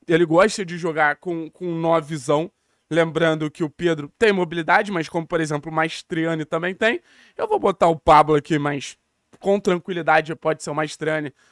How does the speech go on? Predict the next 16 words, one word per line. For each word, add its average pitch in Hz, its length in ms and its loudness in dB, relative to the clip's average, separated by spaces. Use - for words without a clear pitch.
como 165 260 -2
esse 160 140 -4
camisa 151 420 -2
nove. 202 380 0
E 220 100 -4
aqui - 240 -2
eu 240 120 4
acho 208 240 -2
interessante, 202 560 -2
porque 160 220 -10
eu 170 40 0
acho 160 300 -2
que 202 280 -6
o 196 100 -4
Bruno 208 240 -2
Henrique 180 520 0